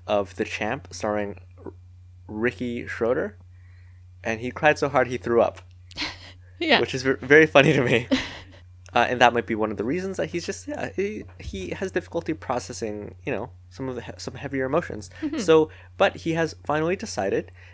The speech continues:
Speaker 1: and he basically regurgitates a lot of what he was telling Freddie, which is just like, "Eliza, you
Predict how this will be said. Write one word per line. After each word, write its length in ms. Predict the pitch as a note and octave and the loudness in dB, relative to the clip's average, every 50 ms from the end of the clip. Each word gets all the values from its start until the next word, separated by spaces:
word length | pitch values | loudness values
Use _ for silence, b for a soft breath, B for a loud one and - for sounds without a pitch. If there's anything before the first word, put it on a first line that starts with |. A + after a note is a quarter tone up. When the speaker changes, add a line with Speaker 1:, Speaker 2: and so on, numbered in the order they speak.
| B B - | B B -2
Speaker 1:
and 280 | D#3 D#3 D#3+ D3+ C#3 - - - - | 0 0 0 0 -4 -8 -12 -14 -18
he 300 | - - - - E3 E3 | -20 -18 -14 -8 -8 -4
basically 460 | D3+ - E3 F#3 F3+ - - F#3+ F3+ | 0 0 0 0 0 0 0 0 2
regurgitates 800 | D#3 D#3 C3+ A#2 - A#2 A2+ - B2+ - B2+ A2 G#2+ G#2 - - - | 4 2 2 2 0 -2 -2 -2 -4 -2 -2 -2 -2 -2 -6 -8 -8
a 80 | A#2 | -6
lot 220 | G2+ G2+ G#2+ G#2+ G#2+ | 0 2 4 4 4
of 100 | G#2 A2 | 2 0
what 120 | - G#2+ | -4 -4
he 100 | G2 A2 | -4 -6
was 100 | G#2 - | -6 -6
telling 220 | - A2 G2+ G2 | -4 -6 -6 -6
Freddie, 320 | G2 - - G#3+ A3+ F#3+ C#3 | -6 -4 -2 0 0 2 0
which 120 | B2 - | 0 0
is 120 | B2 A2+ A2+ | -2 -4 -4
just 180 | A2+ - - | -8 -6 -6
like, 160 | G#2+ G#2 F2+ | -6 -6 -6
"Eliza, 600 | - A2 A2+ C3 E3+ A3+ A#3 - A2 F#2+ F#2 G#2 - - - - - - - - - - - | -6 -4 -2 0 0 0 0 -2 -2 -2 -2 -4 -6 -12 -18 -20 -20 -20 -20 -20 -20 -20 -20
you 540 | - B2+ C3 C3+ C#3 C#3 C#3 C#3 C3+ - - | -12 -6 -2 0 0 2 0 0 -2 -6 -10